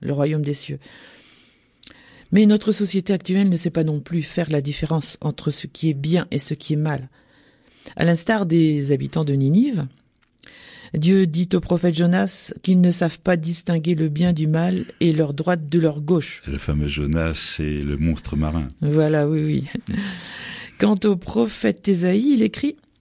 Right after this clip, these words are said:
Speaker 1: Malheur à ceux qui appellent le mal bien et le bien mal, qui changent les ténèbres en lumière et la lumière en ténèbres. » Nos pays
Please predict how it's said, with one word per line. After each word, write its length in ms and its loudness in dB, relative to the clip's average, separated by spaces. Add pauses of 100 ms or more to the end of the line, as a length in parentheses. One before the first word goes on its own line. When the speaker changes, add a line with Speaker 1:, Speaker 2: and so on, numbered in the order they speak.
(160)
Speaker 1:
Malheur 440 4
à 60 0
ceux 140 -4
qui 140 2
appellent 240 2
le 100 4
mal 200 2
bien 320 2
et 80 2
le 140 4
bien 260 0
mal, 320 2 (460)
qui 120 2
changent 340 0
les 120 2
ténèbres 460 0
en 20 -2
lumière 480 0 (180)
et 160 -2
la 140 -2
lumière 320 -2
en 60 -2
ténèbres. » 420 -6 (1160)
Nos 200 4
pays 420 4